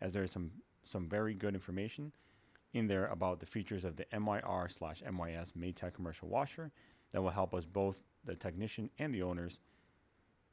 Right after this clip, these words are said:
Again, I'm just fucking fucking this up left and right.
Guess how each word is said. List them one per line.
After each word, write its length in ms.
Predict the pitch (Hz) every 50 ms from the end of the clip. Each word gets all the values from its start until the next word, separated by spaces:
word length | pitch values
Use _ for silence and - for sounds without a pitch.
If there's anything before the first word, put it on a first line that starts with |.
| _ _ _ _ _ _ _ _ _ _ _ _ _ _ _ _ _ _ _ _ _ _ _ _ _ _ _ _ _ _ _ _ _ _ _ _ _ _ _ _ _ _ _ _ _ _ _ _ - _ - - _ _ _ _ _
Again, 200 | - - - - 82
I'm 120 | 82 82
just 160 | 73 73 - -
fucking 320 | - - - 113 - 113 - - - -
fucking 200 | - - - -
this 160 | - - -
up 100 | - - - - - -
left 180 | 104 107 - -
and 100 | 113 104
right. 120 | 107 110